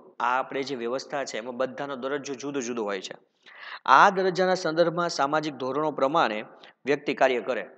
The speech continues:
કે ભાઈ આ અલ-, બધી જગ્યાએ અલગ અલગ દરજ્જો ધરાવે છે, એમાં જે સમાજના જે ધોરણો છે એ મુજબ એ કાર્ય કરતો હોય છે. તેને આપણે શું કહીએ છીએ? તો કે ભૂમિકા કહીએ છીએ.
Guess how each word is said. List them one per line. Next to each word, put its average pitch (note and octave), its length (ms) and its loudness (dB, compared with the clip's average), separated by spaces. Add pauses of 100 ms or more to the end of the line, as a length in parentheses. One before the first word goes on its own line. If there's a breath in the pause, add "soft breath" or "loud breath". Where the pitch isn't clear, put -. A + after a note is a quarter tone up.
(400)
કે B2 100 -16
ભાઈ B2+ 100 -2
આ B2+ 80 0
અલ-, B2+ 380 -2
બધી C#3+ 320 -2
જગ્યાએ E3+ 300 4
અલગ D#3 140 0
અલગ D#3 160 0
દરજ્જો C#3+ 320 -2
ધરાવે D3 400 2
છે, G#2+ 160 -8 (360 loud breath)
એમાં D#3+ 300 0
જે G3+ 100 2
સમાજના D3+ 480 0
જે D3+ 120 0
ધોરણો B2+ 480 -2
છે A#2 140 -8
એ C3+ 100 -4
મુજબ D3 300 -2
એ C3 60 -4
કાર્ય C#3 260 0
કરતો C3 260 -4
હોય A#2+ 140 -4
છે. B2 140 -16 (600)
તેને D3+ 160 2
આપણે D3+ 200 4
શું D#3+ 160 -6
કહીએ D#3 160 0
છીએ? C3+ 120 -4
તો A#2 120 -8
કે A2+ 100 -8
ભૂમિકા C#3+ 460 0
કહીએ C#3 260 -2
છીએ. C#3 220 -12